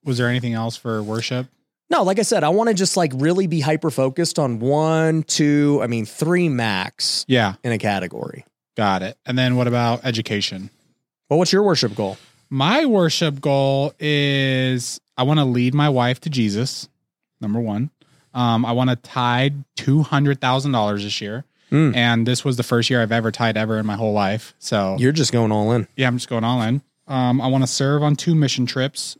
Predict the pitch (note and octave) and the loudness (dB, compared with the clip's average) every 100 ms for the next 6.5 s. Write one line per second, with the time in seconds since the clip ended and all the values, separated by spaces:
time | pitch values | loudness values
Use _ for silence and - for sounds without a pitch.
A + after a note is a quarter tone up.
0 | _ B2 C3+ A2+ A#2+ C3 C#3 B2+ C3+ C3+ | _ -2 0 2 0 0 2 2 4 2
1 | C3 C#3+ B2 B2 D#3+ - B2+ B2 A#2 A#2+ | 2 2 4 2 0 -2 0 2 2 2
2 | B2+ C3 C3 - C3+ B2 A#2 A#2 _ _ | 0 0 -2 0 0 0 0 -2 _ _
3 | _ _ _ _ _ - D3 C3 B2+ B2 | _ _ _ _ _ -2 0 2 2 2
4 | B2+ C3 C#3 B2 C3 C3 B2+ A2 A2+ G#2+ | 0 0 0 0 0 0 -4 -2 0 2
5 | B2 D#3 - _ _ _ - A#2 A2+ A2+ | 2 0 -6 _ _ _ 0 2 2 0
6 | G#2+ G#2 C3+ G3 | 0 0 0 -2